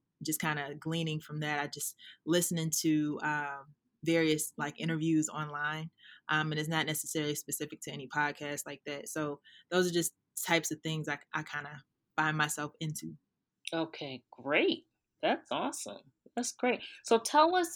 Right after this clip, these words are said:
Speaker 2: how we can find out about your book when it comes out. Where should we go to try and get it?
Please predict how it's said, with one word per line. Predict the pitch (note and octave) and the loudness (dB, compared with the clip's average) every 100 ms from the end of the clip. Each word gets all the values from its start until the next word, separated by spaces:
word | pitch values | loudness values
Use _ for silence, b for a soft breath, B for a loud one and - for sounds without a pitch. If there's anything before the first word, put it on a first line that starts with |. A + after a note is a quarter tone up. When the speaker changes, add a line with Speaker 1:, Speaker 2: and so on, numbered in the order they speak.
| - | -10
Speaker 2:
how | G3 G3+ A#3 C4+ C#4+ | -6 4 6 8 6
we | A#3 A#3 | 2 -4
can | - F#3+ | -4 -4
find | - F#3 F#3 F#3 | 2 4 4 6
out | F#3 G3+ | 6 6
about | G#3 G#3 - | 2 0 0
your | G#3+ | -4
book | - - B3 | 0 0 0
when | - G#3+ | -2 0
it | G3 - | 0 0
comes | G3 F#3+ E3 | 0 0 0
out. | F#3+ F#3+ A3+ C4 F3+ | 2 4 4 2 2
Where | F#3+ | 0
should | G3 G3+ F3 | 2 0 0
we | E3 | 0
go | E3+ E3+ | 2 2
to | E3 | 0
try | - F3 D#3+ | -2 0 0
and | D3+ D3 | -2 2
get | E3+ F#3+ | 4 4
it? | C#4+ | 2